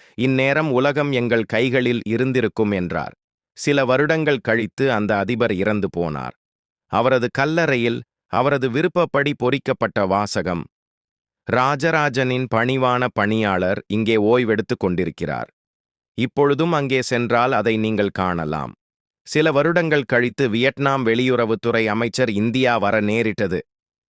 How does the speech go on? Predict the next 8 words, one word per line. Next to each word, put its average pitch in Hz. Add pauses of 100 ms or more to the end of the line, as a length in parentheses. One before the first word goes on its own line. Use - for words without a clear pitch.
(200)
நம்மாட்களும் 151
வழக்கம் 131
போல 120 (220)
இந்த 135
காந்தி 147
சமாதி, 123
சக்தி 123
ஸ்தல், 123